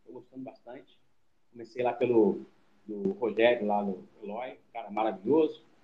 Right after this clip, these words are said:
De lá eu conheci a, a Recycle. Tô agora, é, conhecendo ainda, né? Tô bem novo ainda na, na Recycle. E agora, através da Recycle, tô conhecendo vocês aqui. Pô, que vibe, cara. Muito bacana mesmo. Bem, é...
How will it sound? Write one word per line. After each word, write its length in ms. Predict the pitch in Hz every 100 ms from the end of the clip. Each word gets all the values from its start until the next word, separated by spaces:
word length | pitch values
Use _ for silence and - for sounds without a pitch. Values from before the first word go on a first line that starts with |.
| _ _ _ _
De 60 | 120
lá 100 | 127
eu 60 |
conheci 340 | 131 123 120 110
a, 80 |
a 320 | 101 101 98 98
Recycle. 680 | 113 - 117 143 - 160 - _
Tô 280 | - 113 95
agora, 520 | 104 104 110 110 90 -
é, 100 | 87 - - - _ _ _ _ _
conhecendo 480 | 123 110 - 147 117
ainda, 240 | 110 165
né? 240 | 139 196 202
Tô 80 | -
bem 200 | - 120
novo 280 | 123 147 110
ainda 260 | 127 131 123 _ _
na, 60 | 90 _ _
na 60 |
Recycle. 460 | 110 _ 113 147 _ _ _ -
E 40 | 107
agora, 440 | 123 165 240 262
através 440 | - 180 175 120 120
da 60 |
Recycle, 460 | 151 156 147 180 202 - _ _ -
tô 80 |
conhecendo 420 | 180 185 180 170 170
vocês 380 | 175 160 151
aqui. 300 | 139 - 123 -
Pô, 100 | 170
que 200 | - -
vibe, 300 | 208 135 131
cara. 180 | - - - -
Muito 260 | 131 208 -
bacana 380 | - - 151
mesmo. 180 | 123 95 _ _ _ _ _ _ _ _ -
Bem, 300 | 156 113 - - _ _ _ _ -
é... 880 | 127 131 135 131 131 123 120 113